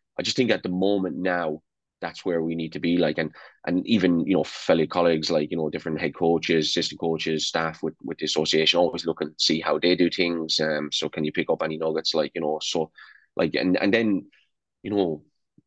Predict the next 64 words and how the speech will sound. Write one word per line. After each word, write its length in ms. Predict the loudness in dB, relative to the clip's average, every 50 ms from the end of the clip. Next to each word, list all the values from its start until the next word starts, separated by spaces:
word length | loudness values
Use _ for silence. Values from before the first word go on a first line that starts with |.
| -20 -20
like, 200 | -18 -18 -18 -18 _ _
chatting 400 | -10 -8 -8 -8 -8 -8 -10 -10
to 100 | -6 -6
the, 220 | -4 -4 -4 -6 -6 -8
the 60 | -10
kids, 320 | -6 -6 -6 -4 -2 0
like, 240 | 2 2 2 2 0
and, 200 | 0 0 0 0
and 120 | 0 -2 -2
the 60 | -2
players 280 | 0 0 2 2 0
that 180 | 0 -2 -2 -2
you 60 | -4
have, 300 | -2 0 2 2 2 2
like, 180 | 2 0 0 -4 -8
what 320 | -10 -8 -4 -2 0 4
we 100 | 4 4
do 240 | 6 8 8 8 8
an 80 | 8 8
awful 280 | 6 4 2 0 -2
lot 240 | 0 2 0 0 0 -2
is, 180 | -4 -2 -4
like, 180 | -4 -4 -4 -6
and 80 | -8 -8
I 40 | -4
say 160 | -4 0 0
this 160 | 0 -2 -2
to 60 | -2
people 200 | -2 -2 -2 -2
in 60 | -6
clubs, 320 | -4 -2 -2 -2 -2 -2 -4
like, 160 | -6 -6 -6 _ _ _ _ _ _ _
like, 180 | -2 -2 -2 -2 0
you 100 | 2 4
know, 160 | 4 6 6
you're 80 | 4 4
making 220 | 4 4 4 4
a 20 | 4
lot 140 | 4 4
of 60 | 2 0
decisions 420 | 0 0 0 0 0 -2 -2 -2
about, 180 | -2 -2 -2 -2
"We'll 120 | -2 -2
do 100 | 0 0
this, 240 | 0 -2 -2 -4 -6
we 40 | -6
should 180 | -8 -8 -8
put 120 | -8 -4 -2
this 220 | -2 -2 0 0
in, 180 | 0 0 0 -2
we 80 | -2
should 160 | -2 -4 -4
have 160 | -4 -4 -2 -2
that 160 | -4 -4 -2
code 200 | -2 -2 -2 -2
of 40 | -2
conduct." 340 | -4 -4 -4 -4 -8 -10 -12 -8
Have 120 | 0 4
you 60 | 4 4
ever 120 | 6 4
asked 180 | 2 2 -2 -6
the 40 | -6
players, 380 | -4 -2 -2 -2 -2 -4 -6
like, 100 | -10 -12